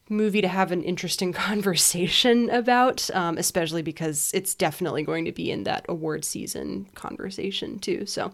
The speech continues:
we can get into that as well. Um, but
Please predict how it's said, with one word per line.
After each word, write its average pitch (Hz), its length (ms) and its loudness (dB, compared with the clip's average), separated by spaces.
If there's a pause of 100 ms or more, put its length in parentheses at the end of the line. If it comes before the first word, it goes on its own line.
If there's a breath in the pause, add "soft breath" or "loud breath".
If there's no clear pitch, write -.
(340 loud breath)
we 254 120 6
can 220 140 2
get 180 120 6
into 170 240 2
that 170 260 2
as 170 220 0
well. 170 340 2 (120)
Um, 185 340 6 (460 loud breath)
but 208 500 10